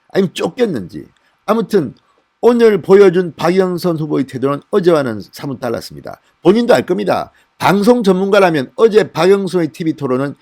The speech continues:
정말 실망스럽기 때문입니다. 뭔가 쫓기듯이 싸움 딱 하듯이 화를 냈습니다. 자꾸만. 자, 이런 모습. 정말 화낼 사람은 서울 시민들입니다.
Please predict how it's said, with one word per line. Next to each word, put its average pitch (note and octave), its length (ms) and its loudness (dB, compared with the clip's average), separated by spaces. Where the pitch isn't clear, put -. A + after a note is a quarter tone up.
정말 B2 600 -4
실망스럽기 - 680 -10
때문입니다. - 500 -20
뭔가 A3+ 440 2
쫓기듯이 G#3 640 -4
싸움 A3+ 400 -2
딱 F#3+ 160 -4
하듯이 F3+ 460 -4
화를 B3 340 0
냈습니다. E3 420 2
자꾸만. A2 440 -12
자, G2+ 320 -6
이런 G#3 240 2
모습. - 320 -8
정말 F3 420 2
화낼 G#3+ 340 0
사람은 F3+ 340 0
서울 G3 260 -2
시민들입니다. E3+ 720 -12